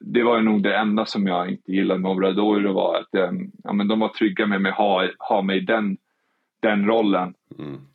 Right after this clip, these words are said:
Speaker 1: Och jag, jag stannade där i den rollen, liksom.
Speaker 2: Mm.
Speaker 1: Ehm, de, jag fick ingen utveckling och det blev ganska tråkigt till slut. Du vet, man, man, man inte vet om man ska,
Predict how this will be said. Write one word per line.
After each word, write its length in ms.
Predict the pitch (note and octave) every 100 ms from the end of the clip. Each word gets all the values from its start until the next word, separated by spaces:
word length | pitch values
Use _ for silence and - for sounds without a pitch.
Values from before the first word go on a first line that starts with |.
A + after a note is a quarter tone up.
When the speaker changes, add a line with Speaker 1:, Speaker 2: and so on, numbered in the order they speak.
| -
Speaker 1:
Och 160 | A#2 A2
jag, 320 | G#2+ G2+ F#2+
jag 220 | G#2+ G2+
stannade 580 | - - A2+ G#2+ A2 G#2
där 300 | F#2+ F2+ - -
i 60 | G#2
den 200 | G2 F#2+
rollen, 280 | F#2 F2+
liksom. 380 | - - G2 F2+ -
Speaker 2:
Mm. 160 | D2
Speaker 1:
Ehm, 340 | G2+ F#2+ F#2+ G2
de, 380 | G#2 G2 F#2 G2+
jag 120 | G#2
fick 200 | A#2 -
ingen 280 | G#2+ G#2 G#2
utveckling 640 | A2+ G2 - A#2 - G2
och 80 | F#2+
det 60 | G2+
blev 180 | G2 G2
ganska 280 | G2+ -
tråkigt 460 | - A2+ G2+ - F#2+
till 100 | G2+
slut. 260 | - F2 -
Du 60 | G2
vet, 200 | F#2+ -
man, 200 | G2 F#2+
man, 300 | F#2+ F#2+ G2 _ _ _ _ _ _ - -
man 120 | G2
inte 200 | F#2+ G2+
vet 280 | G#2 G2 G2+
om 60 |
man 100 | F#2
ska, 540 | - F#2+ F2+ F2 F2